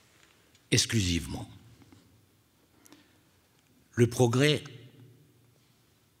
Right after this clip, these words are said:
ça induit une idée de changement, de progression, d'évolution, de transformation positive. La prison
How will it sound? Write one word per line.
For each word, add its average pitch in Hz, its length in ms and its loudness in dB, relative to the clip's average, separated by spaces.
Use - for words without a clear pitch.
ça - 220 0
induit 120 380 4
une 113 80 4
idée 113 220 2
de 110 100 0
changement, 98 580 0
de 113 80 -4
progression, 101 760 -2
d'évolution, 104 640 -2
de 117 100 4
transformation 113 920 0
positive. 101 680 -2
La 123 80 2
prison 123 580 2